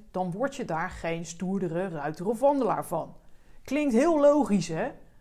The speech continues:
Maar sommige mensen, eh, zien dat niet in. Die hebben geen idee van wat dit soort woorden, wat dit soort labels met ze doen. Helemaal als je zegt, "Ik ben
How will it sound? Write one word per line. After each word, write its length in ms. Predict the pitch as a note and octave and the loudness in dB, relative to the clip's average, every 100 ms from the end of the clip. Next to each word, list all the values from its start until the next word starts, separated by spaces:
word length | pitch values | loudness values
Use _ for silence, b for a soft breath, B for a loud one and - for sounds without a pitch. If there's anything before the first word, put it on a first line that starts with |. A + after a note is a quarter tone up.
| b b b | b b b
Maar 280 | F#3 A#3+ - - | 0 0 -2 -8
sommige 440 | - D#4 E4+ C#4 | -6 -2 -2 0
mensen, 560 | C4+ C#4 C4+ C4 C4 - | 0 0 0 0 0 -2
eh, 60 | - - - - - - - - - - - - - - | -14 -20 -20 -20 -20 -18 -18 -20 -20 -20 -20 -20 -18 -10
zien 380 | F3 G3+ F#4 F4 | -2 0 2 4
dat 180 | D#4 A3+ | 2 2
niet 240 | C4+ D#4 | 0 0
in. 380 | - C#4 A3 E3+ | -2 0 2 2
Die 200 | F#3+ A3 | 2 4
hebben 380 | C4+ A#3 G#3+ - | 4 4 0 -2
geen 340 | - E4+ F4 | -4 -4 -2
idee 380 | A#3+ A#3 C#4 C#4+ | 2 4 4 2
van 180 | A#3 F#3+ | -4 0
wat 300 | A#3 - F3+ | -2 -2 -4
dit 200 | C#4+ - | -4 -2
soort 320 | A3 G#3+ D#3+ | -2 -2 0
woorden, 480 | G3 B3+ A#3+ A3 G3 | 0 2 2 0 0
wat 140 | F3+ | -4
dit 180 | B3 A#3+ | -6 -6
soort 200 | G3+ E3 | -6 -2
labels 540 | F3+ A3 B3+ A3 G#3+ | 0 2 2 -2 -4
met 260 | G3 A3 A3 | -4 -4 -4
ze 220 | F#3+ D#3+ | -8 -4
doen. 380 | A#3+ C#4+ D#3+ - b b b b b b b b b b b b | -2 -2 -2 -10 b b b b b b b b b b b b
Helemaal 580 | - A#3+ A3+ E4+ F#4+ - | 2 4 6 6 6 4
als 160 | A3 | 0
je 60 | G#3 | 0
zegt, 520 | D#3+ F3+ B3 - - - - | 0 0 0 -6 -14 -16 -6
"Ik 320 | C4 A3 D#3 | -4 -4 4
ben 500 | A#3 C#4 A3+ D#3+ | 6 6 4 -4